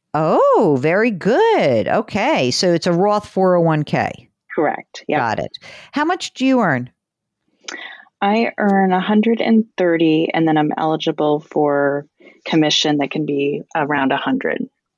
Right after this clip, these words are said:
Speaker 2: annually.
Speaker 1: Whoa. Holy smokes. Wait a second. So I know it could be a hundred. What, what has it been in terms of, like, what can you could think you could count on?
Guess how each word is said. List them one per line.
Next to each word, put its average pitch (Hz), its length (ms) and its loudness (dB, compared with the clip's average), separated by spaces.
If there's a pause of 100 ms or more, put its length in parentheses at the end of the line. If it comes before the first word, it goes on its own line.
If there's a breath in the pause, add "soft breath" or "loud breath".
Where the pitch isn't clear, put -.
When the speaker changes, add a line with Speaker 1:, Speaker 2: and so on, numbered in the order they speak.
Speaker 2:
annually. 123 420 -2
Speaker 1:
Whoa. 151 680 2
Holy 214 420 2
smokes. 196 680 0
Wait 208 180 0
a 415 60 2
second. 120 500 -4 (380 loud breath)
So 240 400 0 (240)
I 190 100 0
know 190 140 2
it 156 140 -2
could 156 260 0
be 131 120 2
a 117 60 0
hundred. 127 340 -4
What, 214 420 0
what 233 280 2
has 226 160 0
it 127 240 -4
been 117 520 -2 (160)
in 131 120 -2
terms 135 360 -2
of, 127 160 -2
like, 117 260 0
what 156 200 -4
can 151 100 -2
you 127 80 -2
could 117 200 -6
think - 220 -6
you 117 60 -12
could - 200 -8
count 120 320 -8
on? 135 360 -10